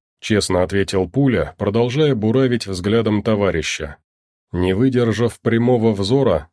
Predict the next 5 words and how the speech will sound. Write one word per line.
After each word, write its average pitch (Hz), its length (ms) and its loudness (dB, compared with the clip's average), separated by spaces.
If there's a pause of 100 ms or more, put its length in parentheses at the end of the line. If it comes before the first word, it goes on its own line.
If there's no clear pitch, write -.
(140)
Долговец 135 640 0
отвернулся, 123 840 0
брезгливо 101 640 0
поджав 98 560 -2
губы. 85 460 -2